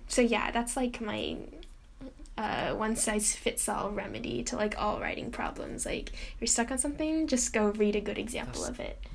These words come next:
Speaker 1: That
Speaker 2: Yeah, I
Speaker 1: always
Speaker 2: think
Speaker 1: helps.
Speaker 2: it's, it's so important for people to hear that, and I absolutely what you're saying about, you know, spotting, like, someone do a good move you know, as a sh-, as a story shape, and especially, like, how to get out of a scene. I struggle with that so much, and actually you
Speaker 1: Yeah.
Speaker 2: forget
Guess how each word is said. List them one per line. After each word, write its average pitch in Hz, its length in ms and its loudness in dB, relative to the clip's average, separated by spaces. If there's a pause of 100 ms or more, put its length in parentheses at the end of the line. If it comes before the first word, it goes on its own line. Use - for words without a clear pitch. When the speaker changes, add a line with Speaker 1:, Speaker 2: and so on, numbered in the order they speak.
(260)
Speaker 1:
That 180 60 2
Speaker 2:
Yeah, 190 80 6
I 196 80 6
Speaker 1:
always 175 160 2
Speaker 2:
think 190 220 -2
Speaker 1:
helps. 170 120 -2
Speaker 2:
it's, - 120 -10
it's 180 200 -4
so 185 160 0
important 160 360 -2
for 131 40 -14
people 135 220 -4
to 131 100 -8
hear 147 300 0
that, 101 240 -6
and 110 80 -4
I 113 140 -6 (140)
absolutely 117 760 -2
what 107 120 -6
you're 104 100 -8
saying 107 360 -4
about, 98 360 -4
you 131 100 -2
know, 92 240 -6
spotting, 147 500 0
like, 120 240 -2
someone 123 340 0
do 120 160 0
a 104 80 -6
good 101 300 -2
move 123 560 0 (360)
you 120 100 0
know, 110 220 0
as 113 180 0
a 107 60 0
sh-, - 220 -4
as 113 100 -4
a 104 40 -6
story 110 320 2
shape, 131 460 -4 (360)
and 104 360 -2 (220)
especially, - 380 -2
like, 120 200 0
how 147 220 0
to 123 140 -2
get 123 240 -2
out 127 260 -6
of 98 100 -12
a 101 60 -8
scene. 101 480 -6
I 123 80 -8
struggle 170 340 -2
with 120 100 0
that - 140 -4
so 147 200 0
much, 135 380 -2
and 139 140 2
actually - 280 -2
you 302 80 6
Speaker 1:
Yeah. 294 280 4
Speaker 2:
forget 175 300 0